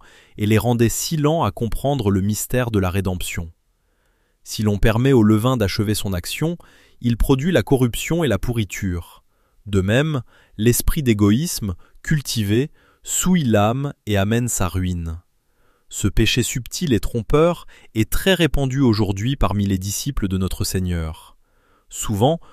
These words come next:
le service que nous offrons au Christ est gâté par le secret désir de glorifier le moi. Combien on aspire aux éloges,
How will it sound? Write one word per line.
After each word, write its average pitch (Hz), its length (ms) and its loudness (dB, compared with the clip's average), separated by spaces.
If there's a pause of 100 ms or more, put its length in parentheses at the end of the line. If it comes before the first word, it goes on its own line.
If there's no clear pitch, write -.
(160)
le 104 140 0
service 139 420 0
que 117 80 0
nous 104 220 2
offrons 127 320 2
au 101 60 2
Christ - 500 -6 (260)
est 113 140 2
gâté 135 400 4
par 101 180 2
le 98 80 2
secret - 420 0
désir 117 520 0
de 101 100 0
glorifier 107 540 0
le 101 100 2
moi. 85 400 -4 (840)
Combien 131 420 2
on 107 140 2
aspire 95 380 -2
aux 98 80 2
éloges, 92 540 0